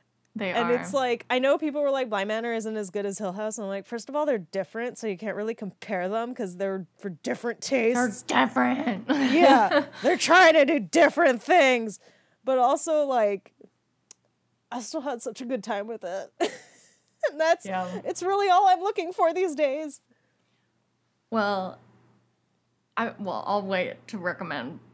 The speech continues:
Speaker 1: some stuff afterwards. <laughs>
Speaker 2: Ooh.
Speaker 1: 'Cause I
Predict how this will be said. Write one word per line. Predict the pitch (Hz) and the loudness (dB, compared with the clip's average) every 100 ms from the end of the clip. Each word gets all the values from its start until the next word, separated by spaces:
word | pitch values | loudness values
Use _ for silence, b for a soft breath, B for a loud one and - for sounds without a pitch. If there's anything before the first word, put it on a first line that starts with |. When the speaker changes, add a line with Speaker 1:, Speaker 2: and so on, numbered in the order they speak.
| _ _ _ _ _ - | _ _ _ _ _ -18
Speaker 1:
some | - - | -14 -12
stuff | - - - - - | -10 -8 -10 -12 -16
afterwards. | 196 - - - - - - - | -16 -14 -16 -14 -16 -18 -14 -6
<laughs> | |
Speaker 2:
Ooh. | 349 254 294 202 208 906 880 - 554 | -2 0 0 0 0 0 2 6 6
Speaker 1:
'Cause | - 392 392 - | 4 -2 -2 0
I | 311 | 6